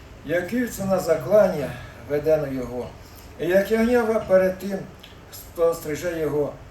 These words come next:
безголосе, так і він не відкривав уст своїх. У приниженні його суд його відбувся, і про рід його хто розповість? Бо життя його із землі забирається». І сказав Євнух Пилипові:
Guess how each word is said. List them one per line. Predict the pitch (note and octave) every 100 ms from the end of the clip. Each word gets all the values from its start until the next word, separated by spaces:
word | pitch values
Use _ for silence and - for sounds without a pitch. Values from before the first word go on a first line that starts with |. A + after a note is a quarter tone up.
| -
безголосе, | - D3 B2+ C3+ E3 F#3+ C#3+ A#2+ - -
так | - D#3 F#3+
і |
він | F#3+ G3+ A3+ D3+ - - - - - -
не | D3
відкривав | D3 D3+ D#3 D3+ D3+ D3
уст | F3+ F3
своїх. | E3+ E3 D3+ C3 - - - - - -
У | E3
приниженні | F3+ G3 A3+ B3+ A3 A3+ A3+
його | A3+ G3+ A3+ G#3 E3 - - -
суд | - G3+ G#3+ D3+ - - C3
його | C#3 C3+
відбувся, | C3+ C#3 - D3+ C#3 C3+ A2 - - - - C#3+
і |
про | D#3+ F#3 F#3+
рід | A#3 G#3
його | G#3+ G#3
хто | F#3+ - A#3+ G#3+
розповість? | D3+ C#3 C#3+ C3 B2 G#2 - - - - - -
Бо | C#3
життя | D#3 - E3
його | D#3+ D3+ D3 C#3+ - - - -
із | C3+
землі | C3 D3 D3 E3
забирається». | D3+ C#3+ C#3 C#3+ B2+ - A#2 - - - -
І |
сказав | D#3 - G3 A#3+ G#3+
Євнух | A3 G#3+ G#3
Пилипові: | F#3 F3+ F#3+ D#3+ C3+ B2